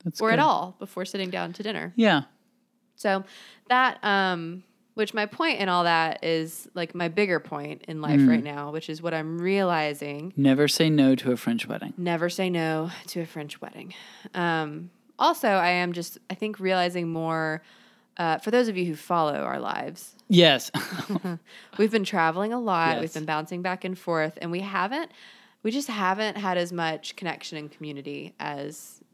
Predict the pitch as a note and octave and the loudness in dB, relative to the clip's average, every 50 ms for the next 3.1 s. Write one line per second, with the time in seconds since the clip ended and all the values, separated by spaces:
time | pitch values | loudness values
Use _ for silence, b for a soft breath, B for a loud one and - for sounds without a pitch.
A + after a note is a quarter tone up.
0 | _ _ _ _ _ _ _ - D#3+ D#3+ D3+ D#3 C#3 - D3 - C#3 C#3+ D3 E3+ | _ _ _ _ _ _ _ -16 -14 -12 -10 -10 -8 -8 -10 -10 -8 -8 -8 -8
1 | - - G#3 G3+ - A3+ A#3 A#3+ C4 C4+ C4 G#3+ G3 F#3+ - - F3 F3+ A3 C4 | -10 -10 -12 -12 -10 -10 -8 -8 -8 -8 -8 -8 -8 -8 -8 -8 -8 -8 -6 -6
2 | A#3+ F3+ D#3 F#3 G3+ F3 D3 C3+ - E3 D#3 D#3+ F#3 - - E3+ D3+ D3 D3 C#3+ | -6 -6 -8 -8 -8 -8 -10 -12 -12 -14 -14 -14 -14 -10 -2 2 4 4 4 4
3 | C3 | 2